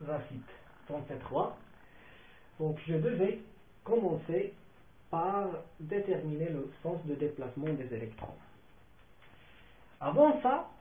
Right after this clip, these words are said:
il faut définir c'est quoi un acide. Un acide, selon Brandt bien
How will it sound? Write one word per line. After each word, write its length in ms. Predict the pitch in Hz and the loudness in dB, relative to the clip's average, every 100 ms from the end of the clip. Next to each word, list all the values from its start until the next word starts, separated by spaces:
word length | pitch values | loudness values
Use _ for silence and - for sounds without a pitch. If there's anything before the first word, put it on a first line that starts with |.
| - - - - | -20 -20 -14 -6
il 160 | 214 - 190 | -6 -4 0
faut 120 | 165 | 2
définir 640 | 285 302 220 180 196 269 - | 2 0 0 2 2 2 -2
c'est 120 | 160 | -8
quoi 280 | - 160 233 | 2 4 4
un 160 | 277 302 | 4 2
acide. 380 | 311 - 247 180 - - - - - - - - - - - - | 0 -4 -6 -6 -12 -20 -20 -20 -20 -20 -20 -20 -20 -20 -16 6
Un 200 | 302 311 | 8 10
acide, 560 | 202 - 262 180 - - - - | 8 6 0 0 -2 -4 -14 -2
selon 380 | 196 196 170 - - - | 6 8 8 6 -4 -10
Brandt 580 | 151 151 151 143 - - 127 | -6 -2 -2 -4 -6 -6 -6
bien 220 | 127 120 | -4 -4